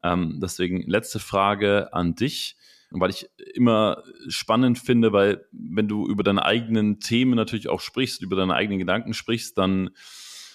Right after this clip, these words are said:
ist ja, wenn du, wenn, wenn du teachst, dann lernst du natürlich immer was über dich selber, ne? Oder das ist eine der besten Möglichkeiten, was zu lernen. Deswegen, ähm, g-, gibt's eine Sache, die du heute für dich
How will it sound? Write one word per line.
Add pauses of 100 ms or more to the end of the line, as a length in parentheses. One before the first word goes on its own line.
(600)
ist
ja,
wenn
du,
wenn,
wenn
du
teachst,
dann
lernst
du
natürlich
immer
was
über
dich
selber,
ne?
Oder
das
ist
eine
der
besten
Möglichkeiten,
was
zu
lernen.
Deswegen,
ähm, (180)
g-,
gibt's
eine
Sache,
die
du (100)
heute
für
dich